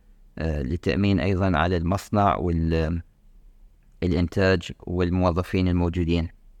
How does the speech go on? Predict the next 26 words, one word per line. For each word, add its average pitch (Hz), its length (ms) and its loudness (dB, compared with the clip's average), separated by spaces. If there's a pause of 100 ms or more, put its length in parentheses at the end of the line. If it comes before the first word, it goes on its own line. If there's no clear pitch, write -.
(1160)
آم، 92 520 0 (440)
ثالثًا، 127 680 2 (240)
من 98 200 2
الأشياء 95 560 2
المهمة 107 640 0
لدعم 90 920 0
المنتج 101 420 0
المحلي 107 520 2
هو 101 240 0
وضع 107 280 0
قوانين 98 460 2
وأنظمة 110 580 2 (540)
لحماية 110 600 2
المنتجات 98 600 0
المحلية 90 580 2
من 110 140 4
المنافسة 95 640 2
الأجنبية 92 580 2
الغير 95 260 2
عادلة. 82 440 -2 (600)
وراح 101 260 0
أتطرق، 123 380 2 (300)
آه، 76 360 -2
و-، 82 340 -2
بعد 90 240 -2
قليل، 113 520 2